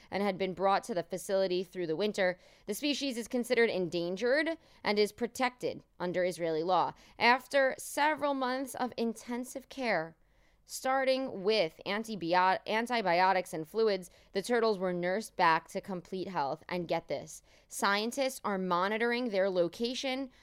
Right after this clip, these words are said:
with satellite tags that were glued to their shells to check up and make sure that they're doing okay. All right. Well, that is it for today's show. Today is Monday, July eleventh, twenty twenty-two. Tel Aviv has a low of twenty-three degrees Celsius and a high of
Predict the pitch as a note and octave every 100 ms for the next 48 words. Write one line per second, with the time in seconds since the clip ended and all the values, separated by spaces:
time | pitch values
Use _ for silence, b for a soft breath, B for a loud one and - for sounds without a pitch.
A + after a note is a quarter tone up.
0 | b F3 G3 - - A#3 B3+ B3+ B3 B3
1 | - A#3 G3 F3 E3+ F3 E3 D3 F3+ F3+
2 | F3 F#3 G#3 G3 A#3 G3+ F#3+ F#3 A#3 F#3
3 | E3 D3+ D#3+ b b b - G3 - A#3+
4 | A3+ G3 - - F3 E3+ E3+ - F3 E3
5 | F3 F3 E3 D#3 D#3+ D#3+ _ D#3+ D#3+ D3+
6 | C#3 - B B B B B B - F#3+
7 | F3+ E3+ E3+ E3 F#3 A3 E3+ F3 F#3 A3
8 | B3+ A3+ - D#5 - G#3 G#3 - C#4 C4
9 | E4 B3 F#3+ F3 E3+ E3+ E3+ - - A3+
10 | F#3 - B B B - B3+ B3+ B3 A3
11 | G3+ A3 C4 A3 E3+ F3+ F#3+ G3 F3+ G3+
12 | F#3+ A3+ - G3+ F3+ F3 D#3+ D#3+ G3 B3
13 | B3 A#3 B3 A3 G3 G#3 B3+ - A3+ A3
14 | A3 F#3+ G#3+ G3 G3+ C4+ A3+ G#3 G3 A#3+
15 | D4